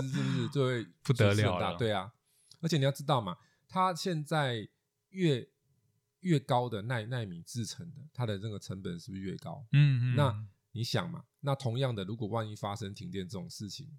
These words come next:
Speaker 1: 对它的损失是不是就会增加？
Speaker 2: 嗯，是这样，就损失很大。
Speaker 1: 会，会比较大。对，那所以这个就是重要的议题。然后加上说，现在我跟大家分享一下啦，就是这个天然气哦，其实目前政府这个政策，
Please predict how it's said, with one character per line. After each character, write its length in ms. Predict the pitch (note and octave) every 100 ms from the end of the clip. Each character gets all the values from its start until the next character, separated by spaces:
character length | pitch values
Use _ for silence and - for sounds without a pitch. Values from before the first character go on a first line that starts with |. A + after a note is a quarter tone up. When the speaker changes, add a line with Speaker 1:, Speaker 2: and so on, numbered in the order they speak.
| _ -
Speaker 1:
对 100 | A2
它 140 | G#2
的 180 | F#2 C#3 _ _
损 240 | - G2 F2
失 140 | G#2
是 120 | -
不 80 | G2
是 40 |
就 120 | F2 F#2
会 200 | F#2 F#2 _ - -
增 200 | F#2+ F#2
加？ 300 | F#2 E2+ - _
Speaker 2:
嗯， 260 | A2+ G#2+ F#2
是 80 | A2+
这 100 | A2+
样， 180 | A2 F#2
就 120 | A2
损 180 | A2 A2
失 60 | A2+
很 120 | F#2+
大。 200 | G2+ E2
Speaker 1:
会， 60 |
会 140 | G2+ G2
比 120 | -
较 100 | F#2+
大。 220 | - F2 _ _ _ _ _
对， 120 | B2+
那 120 | B2+ D#3
所 80 |
以 60 | D#3+
这 140 | C#3+
个 80 | C3
就 80 | B2+
是 100 | B2
重 200 | A#2+ A#2
要 40 |
的 80 | F#2+
议 180 | D#2+ G2
题。 220 | - - G2+
然 80 | C3+
后 40 |
加 220 | D3 D#3+
上 80 | D3
说， 160 | C#3+ C#3
现 180 | C3
在 180 | A#2+ A2+
我 100 | G2
跟 180 | A#2 A2+
大 80 | A2
家 80 | A2
分 180 | G#2
享 220 | G2+ - -
一 20 |
下 160 | -
啦， 80 | - A2
就 100 | -
是 100 | -
这 80 | A2
个 120 | -
天 160 | - G#2
然 160 | F#2 F2+
气 200 | - F#2
哦， 20 | - - _ _ _ _
其 140 | -
实 60 | G#2+
目 100 | B2
前 180 | - F2+
政 160 | A2+
府 80 | F2+ E2
这 100 | F#2+
个 80 |
政 220 | F2 F2+ F2
策， 260 | - F2+